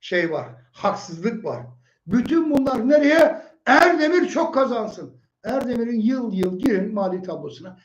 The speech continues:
Her yıl karını artırmış. Ve kazancının yüzde kaçını iki bin dokuz yılına kadar işçiye veriyordu. Bugün yüzde kaçını veriyor? Mali tablolar açık. Devam edelim.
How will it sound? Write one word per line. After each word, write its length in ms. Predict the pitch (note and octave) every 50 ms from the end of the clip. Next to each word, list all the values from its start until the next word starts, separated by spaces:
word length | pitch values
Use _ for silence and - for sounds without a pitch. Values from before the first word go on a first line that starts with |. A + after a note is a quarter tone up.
| _ _ _
Her 280 | _ A#3 D4 E4+ D#4+ D4
yıl 240 | C4+ B3 G#3+ - -
karını 380 | A3 A3 G3 G3 G3+ G3+ G3+
artırmış. 600 | G3 G3+ G3 - G3+ G3+ F3+ B2 - - - _ _ _ _ _ _ _ _ _ _ _ _ _ _ _ -
Ve 120 | A3 G#3+
kazancının 640 | G#3+ G#3+ G#3+ G#3 A#3 C#4 C#4 C#4 A#3+ C#4 D4 C#4+ C4+
yüzde 380 | B3 B3 B3 A#3+ - C#4 A#3+ -
kaçını 640 | - B3+ C#4 - - F4+ E4+ C#4 C4 C4+ C4+ C4 - - - _ _ _
iki 260 | - - - C#4+ C4
bin 140 | A#3+ A#3 A#3
dokuz 300 | B3+ A3 - C#4+ C4 A3+
yılına 300 | B3+ B3 A#3 A#3 A3+ G#3
kadar 180 | A3 G#3+ G#3 G3+
işçiye 380 | G3+ - - - C4 C4+ C4+
veriyordu. 540 | C4+ C4 B3+ B3 A3+ A3+ C4 C#4 C#4 - - - _ _ _ _ _
Bugün 460 | - G3+ D#4+ D#4+ C4 C4+ D4 D#4 D#4 C#4+
yüzde 320 | B3+ B3 G#3+ - C#4 -
kaçını 460 | - C4+ C#4 - D#4 D4+ D#4+ E4 D#4+
veriyor? 320 | D#4+ D4 C4 A#3+ G#3+ F#3 -
Mali 260 | G#3+ A#3+ C#4 C#4+ D4 -
tablolar 400 | D4 D4+ D4+ D#4 D#4+ D#4 D4 C#4+
açık. 440 | C#4+ C#4 - E4+ F4+ F4+ - - _ _ _ _ _ _ _ _ _ _ _ _ _ _ _ _ _ _ _ _ _ _ _ _ _ _ _ _ _ _ _ _ _ _ _ _ _ _ _ _ _ _ _ _ -
Devam 380 | F3+ F#3+ G3+ A#3+ C#4+ E4 F4+
edelim. 540 | F4+ F4 B3+ C4+ A3+ - F3+ - - - -